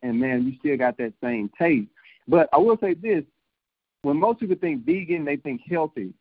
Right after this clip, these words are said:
And I have to let people know, vegan does not mean healthy.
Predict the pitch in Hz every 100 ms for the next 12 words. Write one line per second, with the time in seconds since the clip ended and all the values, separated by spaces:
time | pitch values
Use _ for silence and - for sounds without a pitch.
0 | _ _ 123 135 156 135 147 151 156 110
1 | 127 214 175 131 123 _ _ - 107 180
2 | 220 185 160 156 127 156 202 160 165 151
3 | 151 233 214 196